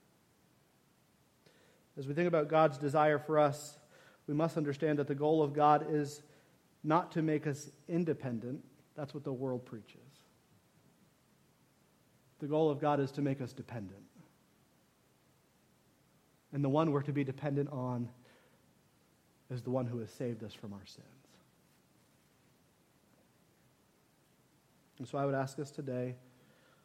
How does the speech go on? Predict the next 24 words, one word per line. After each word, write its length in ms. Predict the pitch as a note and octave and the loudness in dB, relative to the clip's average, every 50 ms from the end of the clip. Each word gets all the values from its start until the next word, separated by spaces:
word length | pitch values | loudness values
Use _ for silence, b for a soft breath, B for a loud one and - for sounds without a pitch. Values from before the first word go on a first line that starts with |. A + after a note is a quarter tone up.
| b b b _ _ _ _ _ _ _ _ _ _ _ _ _ _ _ _ - | b b b _ _ _ _ _ _ _ _ _ _ _ _ _ _ _ _ -4
are 120 | C#3 C3+ | -2 0
we 100 | C#3 D3 | 2 2
living 320 | C#3+ C#3+ C#3+ C#3+ D#3 D#3 D#3 | 2 2 2 2 0 0 0
our 100 | E3 D#3+ | 0 2
lives 600 | C#3+ C3+ B2+ B2+ B2 B2 B2 B2 A#2+ - - - - _ _ _ _ _ _ _ _ _ _ - | 2 2 2 2 0 0 -2 -4 -8 -10 -18 -20 -20 _ _ _ _ _ _ _ _ _ _ -12
as 140 | C3 B2 A#2 | -10 -8 -6
an 100 | B2 B2 | -6 -4
act 180 | B2 A#2+ A#2+ - | -6 -6 -8 -10
of 140 | A#2+ G2+ G#2 | -14 -14 -14
worship? 340 | G#2+ G2+ G2 - - B2 B2+ - _ _ _ _ _ _ _ _ _ _ _ _ _ _ _ _ _ _ _ _ _ _ _ _ _ _ _ _ _ _ _ _ _ _ _ _ _ _ _ _ _ _ _ _ _ _ _ _ _ _ _ _ _ _ _ _ _ _ _ _ _ _ _ _ _ _ _ _ _ _ _ _ _ _ _ _ _ _ | -16 -18 -18 -20 -20 -20 -20 -20 _ _ _ _ _ _ _ _ _ _ _ _ _ _ _ _ _ _ _ _ _ _ _ _ _ _ _ _ _ _ _ _ _ _ _ _ _ _ _ _ _ _ _ _ _ _ _ _ _ _ _ _ _ _ _ _ _ _ _ _ _ _ _ _ _ _ _ _ _ _ _ _ _ _ _ _ _ _
Are 100 | - C#3 | -4 -2
we 100 | C3+ C#3+ | 0 2
living 260 | D3+ D#3+ E3+ E3+ E3 | 2 2 2 4 2
our 100 | E3 D#3+ | 2 4
lives 400 | D#3 D#3 D#3 D#3 D#3 D#3 D#3 D3 | 4 6 8 8 8 8 6 4
with 160 | C#3+ D3+ C#3+ | 2 -2 -4
a 40 | D3 | -2
desire 480 | C#3 C#3 B2+ C#3+ C#3 C#3+ D3 D3 D3 C#3+ | -2 -2 0 2 2 4 4 4 2 2
to 120 | C#3+ D3 | 0 -2
bring 260 | C#3 C#3 D3+ D3 C#3+ | -2 0 0 0 2
glory 340 | C3+ C3+ C#3+ D3+ D3+ D3+ D3+ | 2 2 2 2 2 0 0
to 120 | C#3+ C3+ B2+ | 0 -2 -2
his 240 | B2 D3 C#3+ C3 | -2 -2 -2 -2
name? 300 | B2 A#2+ A2+ A2 A2 G2+ | -2 -6 -6 -6 -10 -12